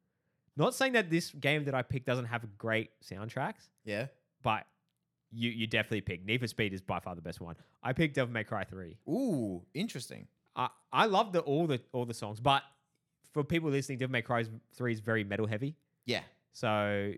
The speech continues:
Speaker 1: take that with, if you don't like metal, then you're not gonna like the list. You're not gonna like the, the songs in the game.
Speaker 2: Yep.
Speaker 1: Yeah. All right, moving on. Favorite protagonist?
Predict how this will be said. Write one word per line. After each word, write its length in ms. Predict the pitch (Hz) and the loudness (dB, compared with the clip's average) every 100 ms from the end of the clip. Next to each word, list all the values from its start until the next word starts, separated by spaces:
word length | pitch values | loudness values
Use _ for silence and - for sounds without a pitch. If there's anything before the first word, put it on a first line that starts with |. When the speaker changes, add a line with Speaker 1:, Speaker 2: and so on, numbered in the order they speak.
| - _ - | -10 _ -6
Speaker 1:
take 180 | 123 113 | -2 0
that 120 | 104 | 0
with, 100 | 98 - | -2 -8
if 140 | 110 | -2
you 60 | 123 | 2
don't 160 | 123 | 2
like 160 | 113 110 | 2 0
metal, 200 | 110 110 | 0 -2
then 120 | 101 | -2
you're 60 | 95 | -6
not 80 | 87 | -8
gonna 160 | 87 | -10
like 180 | 82 73 - _ - | -10 -14 -16 _ -16
the 60 | |
list. 300 | 82 69 - - _ _ - | -14 -14 -18 -20 _ _ -12
You're 160 | 123 147 | 0 4
not 100 | 160 | 4
gonna 140 | 165 135 | 4 2
like 180 | 123 - | 0 -2
the, 100 | 101 95 | -8 -8
the 80 | 104 | -10
songs 420 | - 87 80 - _ - | -8 -10 -12 -20 _ -14
in 120 | 98 | -12
the 60 | 85 | -10
game. 160 | 73 - _ _ _ _ _ _ _ _ _ _ _ _ - | -14 -20 _ _ _ _ _ _ _ _ _ _ _ _ -8
Speaker 2:
Yep. 160 | 131 - _ _ | -6 -6 _ _
Speaker 1:
Yeah. 140 | 85 69 - _ _ - | -16 -16 -20 _ _ -4
All 60 | 110 | 0
right, 160 | 92 - | 0 -2
moving 280 | 123 127 113 | 0 2 2
on. 180 | 98 92 _ _ _ _ _ _ _ _ _ _ _ _ _ _ _ _ | -2 -6 _ _ _ _ _ _ _ _ _ _ _ _ _ _ _ _
Favorite 280 | - 139 160 | 4 4 4
protagonist? 680 | 131 131 117 113 107 87 - | 2 0 0 -2 -4 -8 -10